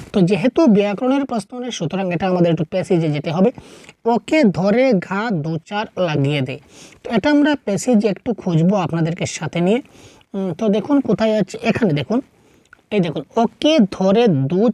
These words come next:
চার ঘা লাগিয়ে দে", কথাটা কে বলেছিল? রামপদ বলল। এখানে ক্লিয়ার লেখা আছে দেখুন, রামপদ বলল, "ওকে ধরে ঘা দু চার লাগিয়ে দে", অর্থাৎ এখানে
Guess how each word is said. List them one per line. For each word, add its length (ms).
চার 240
ঘা 120
লাগিয়ে 440
দে", 180
কথাটা 320
কে 180
বলেছিল? 420
রামপদ 760
বলল। 400
এখানে 200
ক্লিয়ার 340
লেখা 200
আছে 160
দেখুন, 240
রামপদ 540
বলল, 480
"ওকে 420
ধরে 420
ঘা 280
দু 260
চার 280
লাগিয়ে 460
দে", 220
অর্থাৎ 300
এখানে 300